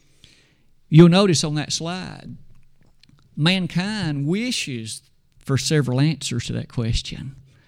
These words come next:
There's not the slightest doubt.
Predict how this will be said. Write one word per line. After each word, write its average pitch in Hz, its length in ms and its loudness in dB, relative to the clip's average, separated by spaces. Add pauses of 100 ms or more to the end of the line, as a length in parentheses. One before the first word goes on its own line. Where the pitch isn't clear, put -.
(1120)
There's 240 280 -2
not 190 140 -2
the 180 60 -2
slightest 214 600 -2
doubt. 190 440 -6